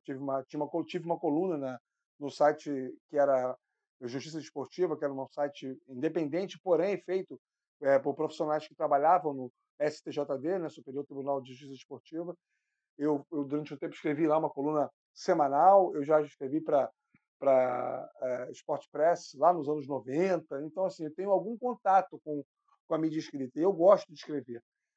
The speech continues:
Mas, assim, eu debato muito sobre isso. O problema é que talvez o jornal tenha sido o último dos veículos tradicionais a perceber que a internet era um caminho sem volta. E a entender que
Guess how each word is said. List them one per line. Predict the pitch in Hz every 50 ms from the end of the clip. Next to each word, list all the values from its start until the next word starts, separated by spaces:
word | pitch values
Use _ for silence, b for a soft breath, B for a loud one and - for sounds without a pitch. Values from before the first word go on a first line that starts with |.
| _ _ _ _ _ _
Mas, | - 147 160 175 185 190 180 156
assim, | 196 180 - - - 185 170 165 170 170
eu | 165 165
debato | 143 156 170 165 196 202 202 196
muito | 180 202 226 226
sobre | - - 202 165 151 135
isso. | 131 127 - - - 117
O | 147 160 151
problema | - 180 151 151 196 226 233
é |
que | 220 - - 220 214 208 - _
talvez | _ 220 226 233 220 185 147 135 180 208 254 302 294 220 -
o | 220 185 160 147
jornal | 135 170 151 139 139 147 170 190 214 214 202 - _
tenha | 196 202 214 214 196
sido | 190 - - - 180 196 202 190 233 240 226 233 _ _ _ _ _ _ _ _ -
o | 156
último | 170 190 226 269 - - 277 269 262
dos | 240 233 180
veículos | 196 214 185 175 175 - 175 160 156 151 156
tradicionais | - - 170 160 160 - - 151 147 147 160 180 196 202 196 - _ b b b b
a | - 185
perceber | 185 - 226 190 190 - - 190 147 135 165 190 196
que | 196 -
a | 202
internet | 202 196 208 185 175 175 180 180
era | 214 196
um | 190
caminho | 202 196 190 202 190
sem | 190 226 226
volta. | 208 185 180 160 151 - - 123 - _ _ _ _ _ _ _ _ _ _
E | 156 165
a | 180
entender | 214 226 - 240 220 180 151 180 214 226 226
que | - 220 214 -